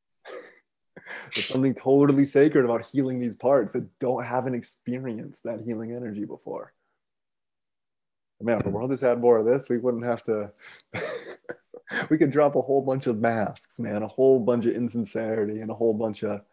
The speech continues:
Speaker 1: stuff that masks just what needs to be healed.
Speaker 2: Hmm. Absolutely, dude.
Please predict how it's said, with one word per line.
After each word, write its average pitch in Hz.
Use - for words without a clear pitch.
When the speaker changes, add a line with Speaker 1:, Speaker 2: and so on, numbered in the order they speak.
Speaker 1:
stuff -
that 107
masks 101
just -
what 98
needs 107
to 101
be 98
healed. 107
Speaker 2:
Hmm. 92
Absolutely, 98
dude. 92